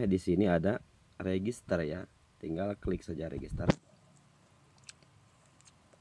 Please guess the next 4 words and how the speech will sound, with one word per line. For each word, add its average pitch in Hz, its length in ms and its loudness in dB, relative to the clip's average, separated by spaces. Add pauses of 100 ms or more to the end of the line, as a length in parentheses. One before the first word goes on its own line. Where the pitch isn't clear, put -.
(720)
Nah, 65 240 0 (160)
di 87 160 -2
sini 90 480 0
kita 117 400 -2